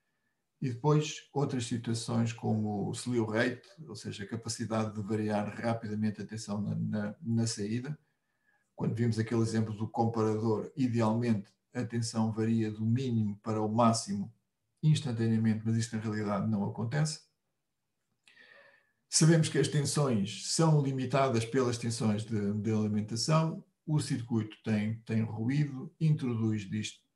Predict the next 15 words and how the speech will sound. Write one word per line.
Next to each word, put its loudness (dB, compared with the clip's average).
distorção, -4
et -4
cetera. -4
Então, 0
um -4
conjunto -4
de 0
fenómenos 2
não 2
ideais 0
que -6
ocorrem -4
nos -6
op-amps -4
reais. -8